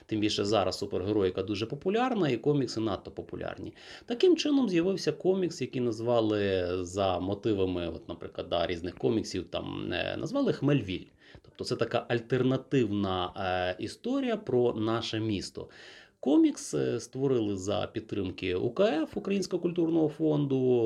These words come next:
виграли грант, е, їм теж це сподобалось і почали потихеньку втілювати. Таким чином, з простого духа Богдана Хмельницького, е, хмельничани отримали власного супергероя, який, ну,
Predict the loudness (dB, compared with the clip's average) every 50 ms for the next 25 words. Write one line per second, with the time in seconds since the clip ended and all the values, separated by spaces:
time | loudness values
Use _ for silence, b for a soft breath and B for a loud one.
0 | 4 2 2 2 2 2 2 4 2 0 0 0 0 0 2 0 0 0 0 -4
1 | -6 -4 0 2 2 4 4 2 2 2 0 0 -2 -2 -2 -2 -2 -2 -2 -2
2 | -2 -2 -2 -6 -8 -10 -6 -6 -6 -4 -2 -4 -4 -2 -2 -2 0 0 0 -2
3 | -2 -4 -4 -4 -4 -4 -2 -2 -2 -2 -2 -6 -10 -8 -4 -2 -2 -2 -2 -4
4 | -6 -2 -2 0 2 2 0 0 -2 -8 -14 -8 -6 -6 -2 0 2 2 2 0
5 | 0 0 2 4 4 6 6 4 4 2 2 2 2 2 0 0 0 2 2 2
6 | 2 0 2 0 0 0 0 0 2 2 4 4 2 2 4 2 2 2 2 2
7 | 2 4 4 4 2 0 0 0 0 0 2 2 2 2 0 -2 -4 -4 -2 0
8 | 0 0 0 -2 -4 -4 -2 0 2 2 4 2 0 0 B B B B B B
9 | 0 0 0 0 0 -2 0 0 0 0 -2 -2 -2 0 2 2 2 2 2 2
10 | 2 2 2 2 2 2 4 4 4 4 4 2 2 2 2 2 2 -2 -2 -6
11 | -4 -2 0 0 0 0 -2 -2 -2 -4 -6 -8 -10 -4 -4 -4 -2 0 -2 0
12 | 0 0 2 2 2 2 0 -2 -2 -4 -4 -4 -6 -6 -4 -2 0 0 -2 -2
13 | -2 -4 -4 -6